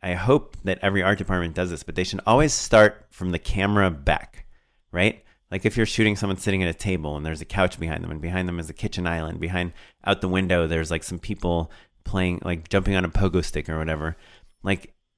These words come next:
you shouldn't be giving the kids the pogo stick right now. You should be figuring out what's, like, on the table that's, like, right in front of the camera,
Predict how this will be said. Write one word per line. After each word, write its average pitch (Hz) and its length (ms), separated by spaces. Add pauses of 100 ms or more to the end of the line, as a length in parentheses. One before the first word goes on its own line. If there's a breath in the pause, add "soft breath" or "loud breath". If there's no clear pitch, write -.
(180)
you 107 120
shouldn't 180 240
be 156 100
giving 117 320
the 101 60
kids 104 320
the - 60
pogo 92 360
stick - 400
right 82 200
now. 85 220
You 80 120
should 85 240
be 90 280 (320 soft breath)
figuring 113 260
out 92 160
what's, 95 200
like, 90 140
on 92 140
the 85 100
table 85 460
that's, 73 180
like, 80 160
right 87 280
in 85 80
front 85 180
of 80 60
the 76 60
camera, 80 480